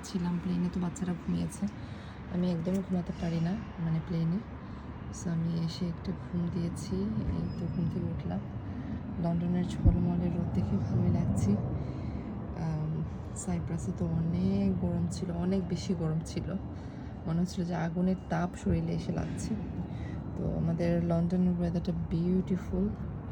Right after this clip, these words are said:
মিস করবো, আমাদের নেইবার চলে গেছে, আমার যে ফ্রেন্ড কুয়েতের, ওরা তো প্রতি হলিডেতে আসে।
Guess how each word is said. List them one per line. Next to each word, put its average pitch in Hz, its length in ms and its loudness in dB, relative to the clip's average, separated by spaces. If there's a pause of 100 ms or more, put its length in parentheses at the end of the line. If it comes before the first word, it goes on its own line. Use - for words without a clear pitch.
(1300)
মিস 196 320 4
করবো, 185 320 4 (280)
আমাদের 190 300 2
নেইবার 185 400 4
চলে 185 240 2
গেছে, 180 340 0 (960)
আমার 170 200 2
যে 180 120 2 (100)
ফ্রেন্ড 180 280 2 (500)
কুয়েতের, 170 360 4 (220)
ওরা 165 140 2
তো 165 280 0
প্রতি 170 320 2 (420)
হলিডেতে 175 400 4
আসে। 196 320 2